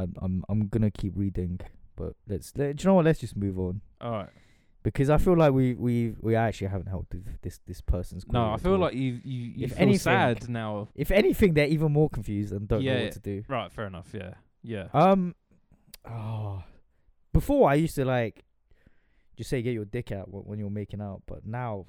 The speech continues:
Speaker 1: in this post-Weinstein world, you can't do that.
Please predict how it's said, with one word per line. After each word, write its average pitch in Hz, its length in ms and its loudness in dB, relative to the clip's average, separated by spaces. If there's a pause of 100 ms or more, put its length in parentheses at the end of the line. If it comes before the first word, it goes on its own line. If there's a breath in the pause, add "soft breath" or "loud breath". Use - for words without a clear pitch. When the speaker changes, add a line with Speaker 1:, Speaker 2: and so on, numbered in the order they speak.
(140)
Speaker 1:
in 101 260 -8
this 98 140 -10
post-Weinstein 107 840 -6
world, 101 360 -6 (1040)
you 98 100 -20
can't 107 240 -8
do 101 140 -8
that. 82 160 -14